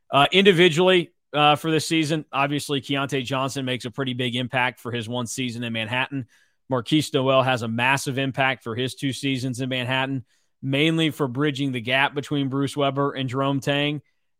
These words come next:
And, um, the fact that he put in the work to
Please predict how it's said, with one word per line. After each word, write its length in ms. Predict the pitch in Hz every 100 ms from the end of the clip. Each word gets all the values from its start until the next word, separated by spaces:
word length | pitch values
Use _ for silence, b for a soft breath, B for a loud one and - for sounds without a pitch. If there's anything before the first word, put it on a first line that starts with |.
| -
And, 680 | 123 123 123 120 117 110 - _ _ _ -
um, 340 | 113 104 104
the 120 | 117
fact 240 | 110 160 170
that 60 | 165
he 80 |
put 200 | 139 170
in 100 | 165
the 80 | 151
work 340 | 139 151 156 -
to 180 | 139